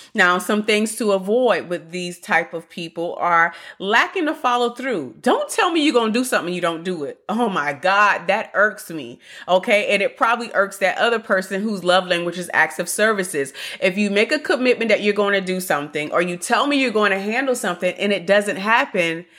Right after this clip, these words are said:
listen, I'm like, "Do you really love me?" Okay. Well, maybe not that far, <laughs> but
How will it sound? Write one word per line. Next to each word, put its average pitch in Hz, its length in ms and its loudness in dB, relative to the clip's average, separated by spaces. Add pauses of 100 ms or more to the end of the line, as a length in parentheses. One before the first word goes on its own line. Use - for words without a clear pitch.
(200)
listen, 185 720 0
I'm 220 240 2
like, 175 580 0 (240)
"Do 196 120 -2
you 262 160 0
really 285 240 -2
love 269 260 2
me?" 294 380 -6 (420)
Okay. 185 340 0 (220)
Well, 226 140 -2
maybe 330 260 2
not 208 240 0
that 185 240 -2
far, 147 420 -2
<laughs> - 1500 -2
but 247 480 2